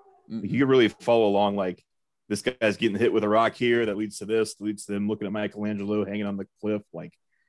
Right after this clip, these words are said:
Speaker 1: it all works really well. I
Speaker 2: It
Speaker 1: really like
Speaker 2: does.
Speaker 1: it.
Speaker 2: It moves very smoothly. He does a good job.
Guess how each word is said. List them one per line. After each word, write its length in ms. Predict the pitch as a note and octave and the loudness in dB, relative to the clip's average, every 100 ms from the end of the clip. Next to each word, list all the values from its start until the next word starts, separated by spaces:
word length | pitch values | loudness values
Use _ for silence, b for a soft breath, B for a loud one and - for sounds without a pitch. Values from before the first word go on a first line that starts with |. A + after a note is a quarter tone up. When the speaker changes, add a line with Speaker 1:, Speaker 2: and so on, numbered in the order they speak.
| _ | _
Speaker 1:
it 100 | G2+ | 2
all 220 | F#2 A2 F#2+ | 4 6 4
works 320 | F#2+ F#2+ - | 0 -2 -4
really 200 | F#2 F2 | -6 -4
well. 360 | F2+ F#2 F2+ _ _ - | -2 -4 -6 _ _ -18
I 40 | |
Speaker 2:
It 60 | - | -8
Speaker 1:
really 100 | G#2 | -4
like 60 | |
Speaker 2:
does. 300 | F#2+ G#2+ G2 | -2 -2 -4
Speaker 1:
it. 120 | G#2+ - | -12 -16
Speaker 2:
It 100 | E2 | -14
moves 200 | A2+ A#2 | -10 -10
very 240 | G2 G#2 G2 | -8 -8 -8
smoothly. 420 | - F#2+ F#2 F#2+ | -10 -12 -10 -14
He 140 | G#2 | -14
does 140 | G2+ G#2 | -14 -14
a 60 | G2+ | -14
good 160 | - | -16
job. 320 | - F2+ F2 | -12 -12 -14